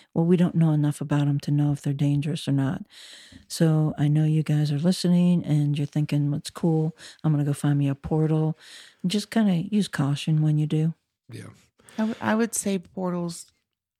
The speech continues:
Speaker 3: are dangerous. You need to have people around you, too, that you trust to know when you're in trouble. 'Cause it, when you're dealing with a portal, from my experience, the times that I've been in trouble, I didn't know that I was, you know, in a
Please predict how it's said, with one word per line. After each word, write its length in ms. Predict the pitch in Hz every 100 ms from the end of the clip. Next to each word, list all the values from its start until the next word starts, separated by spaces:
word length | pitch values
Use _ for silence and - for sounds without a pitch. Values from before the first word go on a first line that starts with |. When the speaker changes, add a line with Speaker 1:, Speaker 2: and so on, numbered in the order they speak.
| _ _
Speaker 3:
are 180 | 196 214
dangerous. 720 | 185 175 160 175 175 - - _ _ _
You 120 | 202
need 200 | - 95 98
to 240 | 95 185 - _ -
have 280 | 180 190 175 _
people 300 | - 180 180
around 300 | 175 180 170
you, 80 | 170
too, 220 | - 185
that 120 | 170 -
you 100 | 175
trust 520 | - 180 180 - -
to 80 | 175
know 220 | 175 170
when 200 | 170 165
you're 120 | 165
in 60 | 170
trouble. 500 | - 175 170 170 - _ _ _ _ _ _ _ _ _ _ -
'Cause 100 | 185
it, 160 | 185 -
when 160 | 175 180
you're 140 | 175
dealing 320 | 170 185 180
with 100 | 175 -
a 40 |
portal, 340 | - 202 190
from 180 | 175 175
my 80 | 180
experience, 500 | 165 - 180 180 170
the 60 | 170
times 320 | 180 180 165
that 100 | 170
I've 80 | 165
been 120 | 170
in 80 | 165
trouble, 300 | 160 180 170
I 120 | 156
didn't 220 | 160 165 -
know 420 | 160 160 156 156 - _ _ _ _ _ _ _ _ _ -
that 120 | 170
I 160 | 165 156
was, 460 | 165 160 156 - -
you 100 | 180
know, 180 | 165 -
in 160 | 170 175
a 280 | 156 -